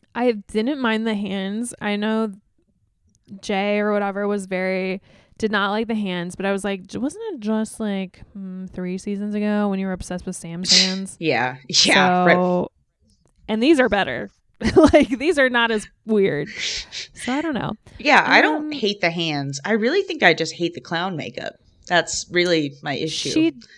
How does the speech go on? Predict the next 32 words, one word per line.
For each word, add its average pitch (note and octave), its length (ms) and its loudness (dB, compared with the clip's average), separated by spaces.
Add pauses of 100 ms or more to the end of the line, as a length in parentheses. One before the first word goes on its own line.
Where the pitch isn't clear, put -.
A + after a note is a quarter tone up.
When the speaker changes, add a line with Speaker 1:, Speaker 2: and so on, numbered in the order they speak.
(380)
Speaker 1:
did B3+ 260 -2
get E4 140 -2
the F4 100 -2
most A3+ 240 -2
extreme F3+ 400 -8
makeup, - 300 -14 (100)
I G3+ 40 -12
feel - 220 -14
like. - 240 -14 (240)
Speaker 2:
Yeah. - 340 -10 (460)
Speaker 1:
Well, A3+ 280 6
her B3 100 0
and A#3+ 100 -2
Jessica - 500 -8 (200)
got - 160 -10
pretty - 180 -14
extreme - 280 -16
makeup. - 280 -16 (140)
But D3+ 80 0
Speaker 2:
Yeah. C#3+ 160 0
Speaker 1:
again, - 260 -14
I F#3+ 40 -10
think G3 160 -12
it - 80 -10
worked F#3 260 -10
a - 20 -8
lot F3 160 -6
more F#3 220 -8
for F3 200 -8
Jessica. A3 500 -8 (100)
Speaker 2:
Mm-hmm. D3 400 -10 (340)
Speaker 1:
Um, A#3+ 540 -2